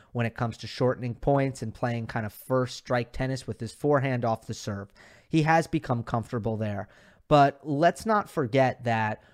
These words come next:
when Nadal was younger, I still thought he was a pretty offensive player.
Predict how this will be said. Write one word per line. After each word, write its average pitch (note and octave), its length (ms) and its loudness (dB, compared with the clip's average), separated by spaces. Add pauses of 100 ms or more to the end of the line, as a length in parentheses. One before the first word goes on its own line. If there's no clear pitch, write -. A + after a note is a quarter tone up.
(140)
when B2 720 0
Nadal D3+ 480 2
was C3 220 -4
younger, A#2+ 640 -2 (520)
I F3+ 120 4
still A#3 240 4
thought G3 340 2
he E3+ 120 0
was D3+ 120 2
a C3+ 60 0
pretty D3 260 2
offensive C3 560 2
player. A2 400 -2